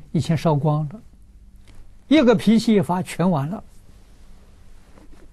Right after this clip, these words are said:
功德很不容易成就，福德不会，嗔恚火不烧福德，烧功德。为什么？功德是清净心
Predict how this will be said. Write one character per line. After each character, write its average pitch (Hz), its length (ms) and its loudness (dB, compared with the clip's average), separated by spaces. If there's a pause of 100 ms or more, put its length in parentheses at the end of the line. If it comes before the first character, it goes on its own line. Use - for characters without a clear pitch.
(2000)
功 139 340 4
德 120 220 -2
很 113 200 -4
不 110 140 -6
容 104 240 -6
易 110 80 -10
成 - 220 -16
就， - 120 -20 (720)
福 - 380 0
德 120 220 -2
不 - 160 -8
会， - 200 -14 (1160)
嗔 151 360 0
恚 175 220 2
火 110 320 -6
不 156 220 -2
烧 165 280 -2
福 - 220 -4
德， - 160 -8 (480)
烧 135 280 -2
功 120 280 -4
德。 - 180 -18 (1160)
为 139 100 2
什 123 160 -2
么？ 117 100 -6 (240)
功 147 320 4
德 127 160 0
是 123 180 -4
清 120 360 -4
净 113 260 -6
心 104 260 -8